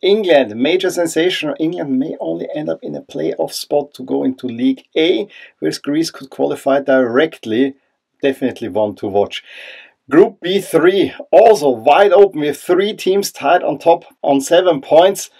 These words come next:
Austria, of course, having this big win against Norway, also a big win against Kazakhstan. They have to go now to Kazakhstan. And I hope that Norway does not beat Slovenia. Then I think it looks good for Austria. And then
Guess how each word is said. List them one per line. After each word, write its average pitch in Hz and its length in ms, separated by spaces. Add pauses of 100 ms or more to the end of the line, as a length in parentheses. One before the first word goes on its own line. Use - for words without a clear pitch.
(140)
Austria, 165 420
of - 140
course, 143 220
having 147 180
this 135 160
big 170 260
win 160 140
against 151 240
Norway, 147 260
also 143 200
a 135 40
big 139 140
win 139 280
against 139 280
Kazakhstan. 135 440
They 131 60
have 131 120
to - 60
go 240 200
now 226 100
to 165 100
Kazakhstan. 131 680 (580)
And 143 540
I 135 60
hope 170 340
that 151 140
Norway 131 460
does 131 240
not 131 440
beat 135 180
Slovenia. 123 720 (640)
Then 135 280
I 147 120
think 123 240
it 117 140
looks 110 180
good 113 320
for - 340
Austria. 202 520 (500)
And 170 180
then 180 280